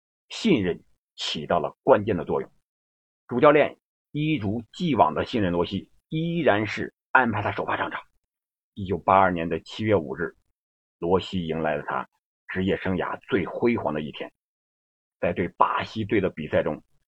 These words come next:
他奉献了最关键的帽子戏法，率领意大利三比二将巴西淘汰出局。罗西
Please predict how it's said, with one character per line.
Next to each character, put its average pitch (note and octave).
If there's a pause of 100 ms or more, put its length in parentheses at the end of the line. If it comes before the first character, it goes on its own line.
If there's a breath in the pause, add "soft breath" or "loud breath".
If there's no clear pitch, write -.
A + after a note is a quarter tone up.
(160)
他 F2+ (160)
奉 G2+
献 F2+
了 C#2+
最 D#2
关 G2+
键 F#2+
的 D2
帽 D2
子 -
戏 -
法， - (580)
率 G#2
领 D#2
意 A2
大 F2+
利 F#2+ (260)
三 C#3+
比 F#2
二 A2 (360)
将 G2
巴 -
西 G#2 (240)
淘 -
汰 -
出 E2+
局。 D2 (460)
罗 F2
西 G2